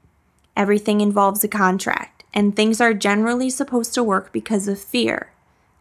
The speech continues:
One party is afraid that others will sue, so there's an incentive for the terms of the contract to be honored.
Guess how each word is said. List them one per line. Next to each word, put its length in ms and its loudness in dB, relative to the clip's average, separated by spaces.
One 260 6
party 360 2
is 100 0
afraid 540 0
that 160 2
others 380 4
will 120 -2
sue, 640 -2
so 220 4
there's 260 4
an 80 4
incentive 640 2
for 180 -4
the 140 0
terms 400 0
of 100 0
the 80 -4
contract 800 0
to 120 -8
be 160 0
honored. 480 0